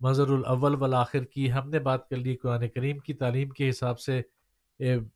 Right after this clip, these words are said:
اور آپ نے اس کا ذکر کیا، آپ نے دعوت دی ہے کہ تفسیر کبیر کو پڑھیں، اور ہم نے آپ کے سامنے حوالہ رکھا ہے ایک، جس میں اپنے وقت کا ایک بہت بڑا مذہبی، سیاسی رہنما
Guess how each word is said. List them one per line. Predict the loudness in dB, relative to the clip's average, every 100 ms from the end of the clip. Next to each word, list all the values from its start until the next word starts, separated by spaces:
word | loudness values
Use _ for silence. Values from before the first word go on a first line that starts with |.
| _ _ _ -6 -6 -4
اور | 0
آپ | 2 0 -2
نے |
اس | -6 -2
کا |
ذکر | -2 0 0 -4
کیا، | 0 2 4
آپ | 0 -2
نے | -6 -6 -12
دعوت | 0 2 2 0 0
دی | 0
ہے | 2 2 0
کہ | 0 2 2 0 -8 _ _ _ _ _
تفسیر | -2 0 0 2 2 0 -4
کبیر | -2 0 2 0
کو | 0
پڑھیں، | -2 0 2 2 0 -2
اور | 0
ہم | 0 0
نے | 0 0
آپ | 2 0 -4
کے | -6
سامنے | -2 -4 -2
حوالہ | 0 0 2 4
رکھا | 4 2 -2 -2 0
ہے | 0
ایک، | -4 -10 _ _ _ _ _
جس | -8 -8 -4
میں | 0 0
اپنے | 0 0
وقت | 0 0 -2
کا | -2 2
ایک | 2 0
بہت | 0 0
بڑا | 0 0 2 2 0 -4
مذہبی، | -2 2 2 2 0 -2
سیاسی | -2 -2 -2 -2 0
رہنما | 2 2 0 2 0